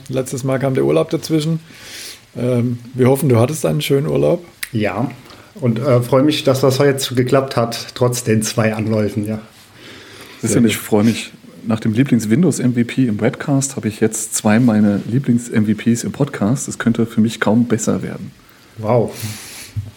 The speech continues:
Speaker 1: Also Marco hat schon immer die Fähigkeit, einfach hier seine Buddies aufzubauen, oder?
Speaker 2: Wahnsinn, ja. Also schon cool.
Speaker 3: Genau.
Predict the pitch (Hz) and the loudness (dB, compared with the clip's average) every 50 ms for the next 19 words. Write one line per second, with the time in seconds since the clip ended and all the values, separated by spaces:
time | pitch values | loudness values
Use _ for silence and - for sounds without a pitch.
0 | - - - - - - - - - - 135 127 123 127 123 120 120 131 - 143 | -20 -20 -20 -20 -20 -20 -20 -10 -4 -2 0 2 2 4 4 4 4 4 4 4
1 | 139 127 131 - - 110 123 120 - 131 123 131 131 127 127 123 123 120 120 123 | 4 4 4 4 2 0 0 0 2 0 0 2 2 4 4 4 4 2 2 0
2 | 120 117 - 123 123 123 120 - - 117 113 117 117 117 131 117 117 113 120 113 | 0 2 2 2 4 2 2 0 0 2 2 2 2 0 -2 -2 -2 0 -2 -2
3 | - - 120 113 113 113 113 117 - 117 110 110 110 113 113 110 110 107 101 104 | 0 2 2 4 4 4 2 2 0 -2 0 0 2 2 2 2 0 -2 -4 -6
4 | 123 120 - - _ _ - - - 120 113 117 117 107 - - 113 107 - - | -10 -12 -16 -20 _ _ -8 -2 0 2 4 4 2 2 2 0 0 -2 -2 -2
5 | - 113 95 104 107 104 104 101 101 101 104 104 113 123 127 123 - - - - | -4 -4 0 0 0 2 0 0 -2 -2 -2 0 0 0 -2 -4 -10 -16 -16 -12
6 | - 120 - 120 131 127 107 110 104 98 104 107 107 107 - - 127 113 107 110 | -8 -2 0 0 2 2 2 2 2 2 2 0 0 0 -2 -2 -2 -2 -2 -2
7 | 107 107 107 107 - - 139 131 - - 113 98 87 87 104 110 - - - - | -4 -4 -4 -6 -2 -2 -2 0 2 0 0 0 -2 -6 -10 -10 -12 -14 -16 -20
8 | - - - - - _ _ _ _ _ _ _ _ _ _ _ - - - - | -20 -20 -20 -20 -20 _ _ _ _ _ _ _ _ _ _ _ -20 -10 -2 0
9 | 135 123 117 107 98 | 2 4 4 2 0